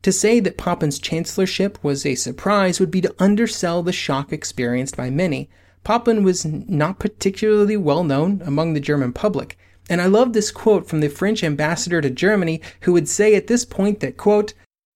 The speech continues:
"The president's choice met with incredulity. No one but smiled or tittered or laughed because Papen enjoyed the peculiarity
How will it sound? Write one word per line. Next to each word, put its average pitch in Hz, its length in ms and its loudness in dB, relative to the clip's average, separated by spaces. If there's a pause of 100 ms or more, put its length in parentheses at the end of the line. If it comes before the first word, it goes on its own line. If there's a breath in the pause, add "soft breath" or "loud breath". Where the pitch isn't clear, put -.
(200)
"The 180 80 0
president's 214 520 2
choice 190 440 2
met 156 160 0
with 180 160 -2
incredulity. 175 760 0 (260)
No 180 200 4
one 202 340 4
but - 180 -6
smiled 202 500 2
or 123 100 2
tittered 196 420 0
or 135 140 -2
laughed 165 380 0
because 156 300 -2
Papen 233 360 2
enjoyed 175 440 2
the 139 80 2
peculiarity 165 1000 0